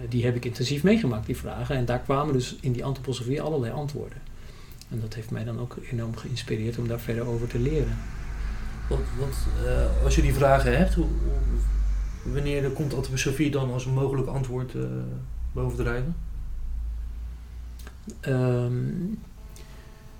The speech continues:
Speaker 1: ja, in mijn, in mijn sociale omveld, hè, mijn, mijn, mijn moeder die was ook met antroposofie al bezig,
Speaker 2: Mhm.
Speaker 1: hoewel ze dat niet zo actief naar ons heeft uitgesproken.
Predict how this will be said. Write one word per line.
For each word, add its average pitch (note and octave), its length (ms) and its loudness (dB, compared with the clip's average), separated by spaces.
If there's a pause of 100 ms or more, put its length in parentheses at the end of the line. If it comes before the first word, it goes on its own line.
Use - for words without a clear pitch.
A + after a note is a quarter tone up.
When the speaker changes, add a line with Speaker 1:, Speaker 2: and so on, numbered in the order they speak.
(580)
Speaker 1:
ja, C3 180 6
in D3 120 6
mijn, D3+ 260 4
in D3 120 0
mijn C#3+ 200 6
sociale C3+ 540 4
omveld, F#3 540 6
hè, E3 80 2
mijn, C#3+ 280 2
mijn, C3+ 300 0
mijn C3 220 2
moeder D3+ 220 4
die B2+ 120 2
was B2 240 0
ook C3 120 0
met B2 160 0
antroposofie B2 600 -4
al A#2+ 120 0
bezig, C3+ 500 2
Speaker 2:
Mhm. C3 320 4
Speaker 1:
hoewel B2+ 220 0
ze A#2+ 100 0
dat A#2+ 140 0
niet C3 420 0 (400)
zo - 140 -6
actief D3+ 440 -2
naar C#3+ 140 0 (240)
ons C#3 220 -2
heeft B2+ 180 -2
uitgesproken. C#3+ 960 2